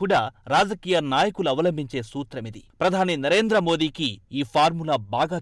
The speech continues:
తెలుసు. స్వామి కార్యంతో పాటు స్వకార్యం ఎలా నెరవేర్చుకోవాలో తెలిసిన నాయకుడాయన. అందుకే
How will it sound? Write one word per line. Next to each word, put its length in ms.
తెలుసు. 260
స్వామి 280
కార్యంతో 440
పాటు 240
స్వకార్యం 540
ఎలా 120
నెరవేర్చుకోవాలో 800
తెలిసిన 340
నాయకుడాయన. 600
అందుకే 320